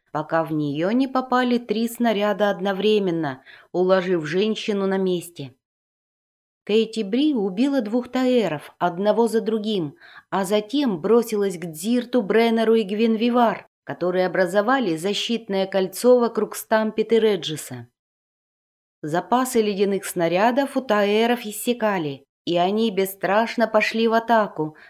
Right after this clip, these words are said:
размахивая дубинами и завывая, как северный ветер. «Там только сотня этих проклятых тварей!» бушевал Бреннер, поднимая свой топор.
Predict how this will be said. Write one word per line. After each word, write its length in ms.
размахивая 800
дубинами 680
и 40
завывая, 800
как 220
северный 560
ветер. 500
«Там 440
только 540
сотня 800
этих 300
проклятых 680
тварей!» 840
бушевал 540
Бреннер, 520
поднимая 600
свой 280
топор. 580